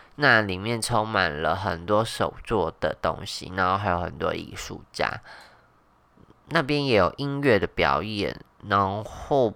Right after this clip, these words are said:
比，呃，不是只有一区，会有很多区，会有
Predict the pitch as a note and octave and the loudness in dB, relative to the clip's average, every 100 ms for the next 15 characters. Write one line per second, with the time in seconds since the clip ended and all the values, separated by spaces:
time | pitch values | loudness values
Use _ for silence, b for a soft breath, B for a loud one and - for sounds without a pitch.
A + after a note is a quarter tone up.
0 | - G#2 E2+ - _ _ _ _ - A#2+ | -4 -6 -6 -12 _ _ _ _ -4 2
1 | A#2 G#2+ - _ - B2 D#3 F#3 B2+ A2 | 4 2 -2 _ 0 0 2 0 4 4
2 | E2+ C2+ G#2+ - - - F#2 F#2 F#2+ B | 4 0 -8 -6 -4 -2 -2 -2 -4 B
3 | B B B B - C#3+ G#2 F#2 F#2+ D#2 | B B B B 2 6 6 4 -2 0
4 | F#2 F2+ F#2 - G2+ G2+ - B2+ F#2 | 2 2 0 -4 -2 -2 2 4 4